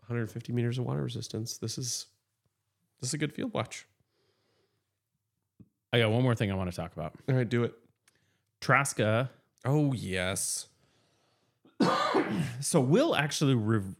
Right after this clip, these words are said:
Speaker 2: reviewed, uh, version two of the Traska Venturer G M T. This was, I believe, in February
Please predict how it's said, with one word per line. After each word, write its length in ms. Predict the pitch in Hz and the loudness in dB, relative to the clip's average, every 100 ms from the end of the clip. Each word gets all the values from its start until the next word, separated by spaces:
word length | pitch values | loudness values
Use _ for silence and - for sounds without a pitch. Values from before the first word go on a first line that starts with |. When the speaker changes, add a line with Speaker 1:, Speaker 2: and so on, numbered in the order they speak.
| - | -8
Speaker 2:
reviewed, 1300 | 101 95 110 110 101 107 110 110 107 107 107 98 95 _ _ _ _ _ _ _ _ _ _ | -6 -4 -2 0 0 2 4 4 2 2 0 -4 -6 _ _ _ _ _ _ _ _ _ _
uh, 380 | 104 92 92 87 | -2 0 2 0
version 440 | 107 123 131 120 98 | 2 2 4 2 0
two 720 | - 110 101 95 90 92 - | 0 0 2 2 0 -2 -4
of 480 | 98 92 90 87 85 | -2 0 0 -2 -6
the 100 | 147 | -8
Traska 800 | - - 92 92 - 98 87 85 | -8 -6 -4 -4 -2 0 0 -2
Venturer 560 | 73 92 92 - 87 82 | -4 -4 -4 -2 -4 -4
G 180 | - 90 | -2 -2
M 140 | 85 | -2
T. 300 | - 98 95 - - _ | -4 -2 -2 -6 -20 _
This 320 | 117 156 - 123 | 0 0 0 0
was, 540 | 113 104 101 95 - - | 2 4 2 2 -2 -6
I 40 | |
believe, 500 | 104 104 113 139 147 | -6 -4 -4 -2 -2
in 100 | 113 85 - - - | -2 -4 -12 -20 -6
February 920 | 85 87 95 95 92 95 95 104 101 | -2 0 0 0 2 2 0 0 -2